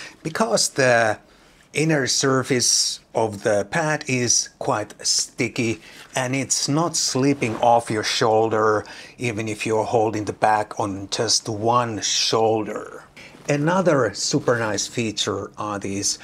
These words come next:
rotating joints at both ends of the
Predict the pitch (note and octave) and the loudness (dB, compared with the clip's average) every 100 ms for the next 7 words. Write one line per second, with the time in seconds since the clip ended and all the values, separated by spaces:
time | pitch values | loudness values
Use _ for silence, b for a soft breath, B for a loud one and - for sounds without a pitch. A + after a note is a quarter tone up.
0 | B B A2+ B2 A2+ D#3 D3+ C#3+ B2+ A2+ | B B 0 0 2 2 2 2 -2 -2
1 | A#2 G2 B2+ B2 A#2+ G2+ - - G#2 - | -6 -2 0 2 0 -4 -6 -6 -8 -8
2 | - - C3+ C3 - A#2+ A#2 A2 G#2+ G2 | -6 2 2 2 -2 -4 -2 -2 -2 -2
3 | G2+ G#2 G2 F#2+ | -2 0 0 -2